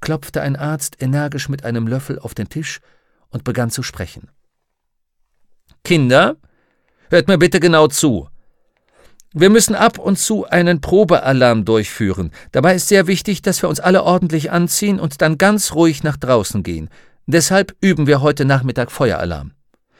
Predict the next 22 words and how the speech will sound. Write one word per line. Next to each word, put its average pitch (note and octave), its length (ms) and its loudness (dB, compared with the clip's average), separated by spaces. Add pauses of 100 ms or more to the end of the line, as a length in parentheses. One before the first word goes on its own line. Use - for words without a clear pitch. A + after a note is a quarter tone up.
(200)
Wenn F3+ 160 4
die F#3+ 140 0
Klingel A3 360 4
läutet, F#3+ 440 2
müsst F#3 340 -2
ihr F3+ 140 0
sofort F#3 560 0
alles E3 240 0
unterbrechen, C#3+ 500 -4
was A#2+ 160 -2
ihr B2 80 -4
gerade A#2+ 280 0
macht, D#3 420 -4
und B2+ 300 -6
tun, B3+ 360 0
was G3 200 0
die - 100 -6
Erwachsenen E3+ 540 0
in D#3 120 -4
eurer C#3+ 260 0
Nähe B2 280 0
sagen. E2+ 360 -6